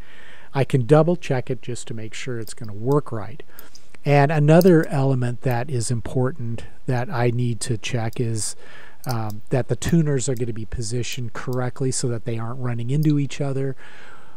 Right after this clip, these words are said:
or, um, you know, possibly, uh, causing some issues with how the strings are going to run from the nut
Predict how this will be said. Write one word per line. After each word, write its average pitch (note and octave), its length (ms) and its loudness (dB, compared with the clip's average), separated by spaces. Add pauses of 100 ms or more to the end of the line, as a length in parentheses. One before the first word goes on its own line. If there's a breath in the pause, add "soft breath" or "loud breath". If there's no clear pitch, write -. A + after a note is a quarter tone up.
(140 loud breath)
or, B2 580 0 (180)
um, A2+ 420 -4 (600)
you B2+ 80 -2
know, A2 140 -4
possibly, A#2 840 0 (140)
uh, B2 280 -6
causing C3 380 2
some B2 200 0
issues A#2+ 640 0
with A2+ 400 -2 (260 loud breath)
how C3 220 4
the A2+ 100 -2
strings B2 600 0
are A2+ 60 -2
going A2+ 280 -2
to - 140 -2
run A#2 280 -2
from A2+ 220 -2
the G#2+ 100 -2
nut A#2+ 320 0